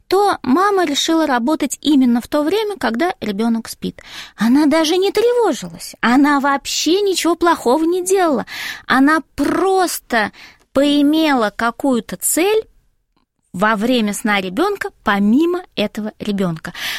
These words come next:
Просто она что-то захотела делать. То есть она теперь укладывала этого ребёнка не просто так, я укладываю своего ребёнка спать,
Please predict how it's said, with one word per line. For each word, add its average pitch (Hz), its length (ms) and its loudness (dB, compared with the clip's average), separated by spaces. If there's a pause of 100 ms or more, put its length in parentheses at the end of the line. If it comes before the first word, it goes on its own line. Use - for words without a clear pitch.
Просто 381 360 0
она 349 120 2
что-то 453 520 0
захотела 285 760 -2
делать. 185 540 -4 (320)
То 180 100 2
есть - 180 0
она 370 260 2
теперь 277 280 0
укладывала 214 560 0
этого 196 240 -4
ребёнка 196 440 -2
не 170 140 -4
просто 381 560 -2
так, 226 360 -2
я 220 160 0
укладываю 202 500 -2
своего 196 360 -6
ребёнка 185 440 -4
спать, - 280 -6